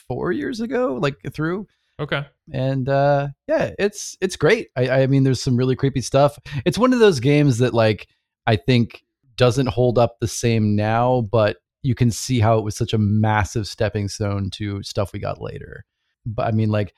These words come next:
Speaker 1: I think, like, the ultimate twist and some of, like, the, the narrative cho-, like, it's like the, the, the illusion of choice is very, like,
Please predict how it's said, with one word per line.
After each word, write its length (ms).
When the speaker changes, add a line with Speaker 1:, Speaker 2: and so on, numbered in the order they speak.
Speaker 1:
I 80
think, 200
like, 120
the 80
ultimate 420
twist 480
and 120
some 180
of, 120
like, 200
the, 260
the 80
narrative 480
cho-, 200
like, 180
it's 100
like 180
the, 200
the, 260
the 100
illusion 400
of 120
choice 420
is 120
very, 200
like, 220